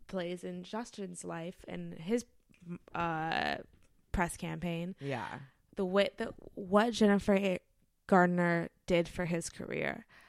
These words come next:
Speaker 1: You know, he, you take it back to, yeah, post the first time in rehab, he gets engaged to Jennifer Lopez.
Speaker 2: Yeah.
Speaker 1: And it is this w-,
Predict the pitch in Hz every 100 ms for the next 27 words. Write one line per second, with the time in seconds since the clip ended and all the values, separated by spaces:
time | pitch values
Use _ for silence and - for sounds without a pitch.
0 | _ _ _ - 196 185 170 175 - 202
1 | 196 190 185 - 190 190 233 208 226 196
2 | 180 - 190 175 151 - - - 202 220
3 | - - _ 202 - 190 190 190 180 175
4 | 160 160 165 160 165 - - - - 196
5 | 190 180 175 - - 190 - 247 208 196
6 | - 180 185 180 180 170 147 - - -
7 | - - - - - - - - - _
8 | _ - 190 185 - 202 156 190 - 190
9 | 180 - - - - _ _ _ _ 220
10 | 185 180 180 175